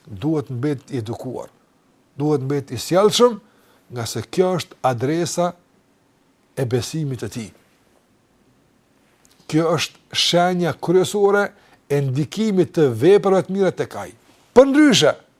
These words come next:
pam nga hadithet se mund të rrezikohet deri në atë mos sa që të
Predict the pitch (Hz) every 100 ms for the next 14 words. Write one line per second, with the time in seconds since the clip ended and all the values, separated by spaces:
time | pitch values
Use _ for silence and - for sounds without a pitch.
0 | _ _ _ _ _ _ _ _ _ _
1 | _ _ - 175 156 131 131 123 170 143
2 | - 127 151 143 139 135 143 196 220 220
3 | - _ _ _ _ _ _ _ _ _
4 | _ - 120 190 208 208 - 220 202 143
5 | - _ _ _ - - 151 135 143 -
6 | 123